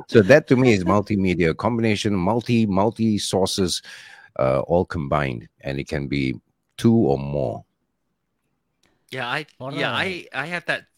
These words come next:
Speaker 2: I have that same understanding as well, mul-, multimedia, uh, meaning for, for me, it's, I guess me, the, the medium, I guess the various different medium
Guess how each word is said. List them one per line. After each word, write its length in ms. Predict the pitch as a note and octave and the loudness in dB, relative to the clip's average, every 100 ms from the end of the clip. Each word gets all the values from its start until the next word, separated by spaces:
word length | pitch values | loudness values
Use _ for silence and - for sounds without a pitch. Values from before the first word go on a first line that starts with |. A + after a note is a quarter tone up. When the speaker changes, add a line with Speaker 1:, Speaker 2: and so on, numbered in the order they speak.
| _ _ | _ _
Speaker 2:
I 80 | C3 | -12
have 220 | F3+ G3 | -8 -6
that 180 | E3+ C3 | -4 -6
same 480 | - E3 D3+ D3+ D3+ | -6 -6 -6 -8 -10
understanding 680 | C#3+ C3+ - D3 C#3+ C#3+ A#2+ | -10 -10 -8 -6 -6 -8 -12
as 160 | - | -8
well, 200 | D3 C#3 | -4 -4
mul-, 140 | B2+ B2+ - C3 C3 | -6 -12 -12 -10 -10
multimedia, 580 | C#3 A#2+ B2+ B2 G#2 - - - - - | -12 -12 -8 -6 -8 -10 -20 -20 -18 -6
uh, 240 | C3+ A#2 - | -4 -6 -12
meaning 720 | D#3 D#3 E3+ F#3 E3 D#3+ D#3+ - | -10 -6 -4 -4 -6 -8 -12 -18
for, 180 | - - | -18 -18
for 180 | - E3+ | -10 -8
me, 800 | E3 F3 G#3 A3 G3+ F3 C#3 _ - | -6 -6 -6 -6 -4 -6 -8 _ -10
it's, 600 | D#3 D3 - - - - - - C#3+ _ _ - - | -6 -6 -8 -14 -14 -16 -18 -20 -20 _ _ -20 -10
I 60 | D#3 | -8
guess 220 | F#3 E3 | -8 -6
me, 460 | D#3+ F3+ F#3+ F#3 - | -8 -6 -6 -8 -10
the, 240 | D3 D#3+ _ _ C3+ | -14 -14 _ _ -14
the 100 | D3+ | -12
medium, 1000 | D3+ F3 F3+ F3 C#3 B2+ B2+ C3 C3+ - | -8 -8 -4 -2 -2 -4 -8 -12 -16 -14
I 100 | - | -10
guess 220 | A2+ C3+ - | -6 -6 -8
the 60 | |
various 480 | G2+ G2 G2+ D3+ C#3+ | -14 -14 -6 -4 -4
different 240 | C3 C3 B2 | -8 -12 -10
medium 420 | B2+ A#2 G#2 | -8 -6 -6